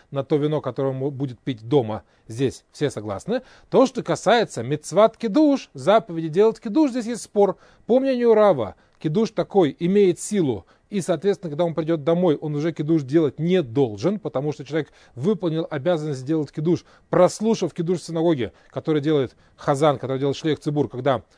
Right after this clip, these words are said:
молятся майрев, и нету обязанности кидуш делать именно в том месте, где будет сеуда. Есть кидуш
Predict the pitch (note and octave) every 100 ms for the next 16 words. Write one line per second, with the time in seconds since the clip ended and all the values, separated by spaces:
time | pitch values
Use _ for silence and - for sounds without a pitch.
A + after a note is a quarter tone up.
0 | - C#3+ C#3+ A#2 - G2+ - _ - C3+
1 | A#2+ D3 - F3+ F3 G3 F3 D#3+ D#3 E3+
2 | D#3 C#3 D3 - _ _ E3 C3+ F#3 C3+
3 | D#3 D#3+ - G#3 F3+ E3 - F3 F#3 E3
4 | - A2+ _ - C3+ D3+ D#3+ - D#3 D3
5 | D3 G#2+ - _ _ - E3+ F3 - F3
6 | F3 -